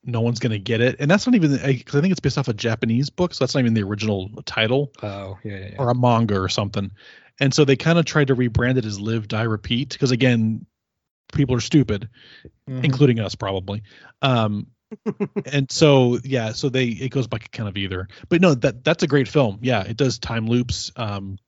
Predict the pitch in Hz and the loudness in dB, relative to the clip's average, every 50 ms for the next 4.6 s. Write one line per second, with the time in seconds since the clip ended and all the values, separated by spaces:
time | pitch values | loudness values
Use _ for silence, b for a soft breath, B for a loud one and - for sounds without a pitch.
0 | _ - - 113 110 104 101 98 92 104 95 - - 113 104 98 95 95 - - | _ -14 -10 -6 -4 -4 -4 -4 -4 -4 -6 -4 -4 -4 -4 -4 -6 -10 -14 -20
1 | B B B B B B 127 117 120 120 113 127 123 120 110 117 113 110 - 113 | B B B B B B -2 0 0 2 2 2 2 2 2 0 -2 -2 -4 -6
2 | 107 104 - - 107 104 104 104 107 - - 113 104 104 98 - - - 104 101 | -6 -8 -8 -6 -6 -4 -4 -6 -6 -4 -4 -2 -2 -2 -4 -6 -6 -6 -6 -6
3 | 95 98 98 98 107 107 104 - - - 113 107 110 110 110 110 - _ _ _ | -6 -8 -8 -6 -6 -6 -8 -8 -8 -6 -4 -2 -2 -2 -2 -4 -6 _ _ _
4 | _ _ _ _ _ - 104 101 95 95 92 92 | _ _ _ _ _ -8 -6 -4 -4 -4 -4 -6